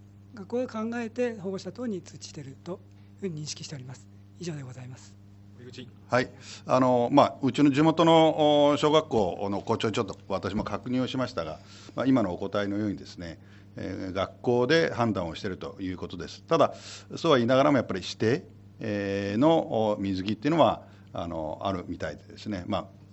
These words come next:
Speaker 3: まあ、保護者の皆さんが、あの、チョイスするという、そういうようなことであったので、まあ、たまたま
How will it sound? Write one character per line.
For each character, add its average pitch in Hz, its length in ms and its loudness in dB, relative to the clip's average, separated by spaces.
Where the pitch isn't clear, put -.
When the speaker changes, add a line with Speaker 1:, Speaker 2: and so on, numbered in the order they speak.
Speaker 3:
ま - 100 -6
あ、 80 60 -4
保 98 120 -4
護 101 100 -4
者 104 100 -4
の 82 120 -4
皆 90 180 -6
さ 104 140 -2
ん 95 100 -4
が、 69 320 0
あ 85 160 -4
の、 50 540 -10
チ 110 100 -4
ョ 98 60 -2
イ - 20 -12
ス - 140 -12
す - 100 -12
る 90 80 -10
と - 280 -14
い 101 100 -6
う、 98 100 -6
そ 123 140 -6
う 120 60 -2
い 123 240 -2
う - 20 -2
よ 127 120 0
う 113 40 -2
な 82 160 -4
こ 95 80 -12
と 87 140 -10
で 82 160 -12
あ 101 100 -4
っ - 40 -12
た 87 80 -4
の - 160 -14
で、 92 180 -8
ま - 100 -4
あ、 - 20 -12
た 123 100 0
ま 127 100 2
た 139 120 4
ま 143 320 4